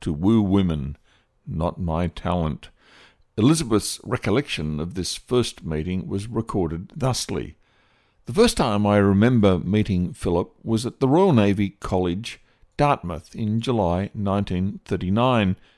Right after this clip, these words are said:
just before the war. We may have met before at the coronation or the Duchess of Kent's wedding, but I don't remember. I was thirteen years of age and he was eighteen and a cadet just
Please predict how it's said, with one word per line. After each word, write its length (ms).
just 460
before 340
the 80
war. 440
We 320
may 220
have 180
met 220
before 680
at 140
the 80
coronation 880
or 300
the 100
Duchess 480
of 180
Kent's 400
wedding, 500
but 180
I 100
don't 280
remember. 600
I 80
was 180
thirteen 540
years 340
of 160
age 400
and 160
he 160
was 320
eighteen 600
and 180
a 60
cadet 540
just 420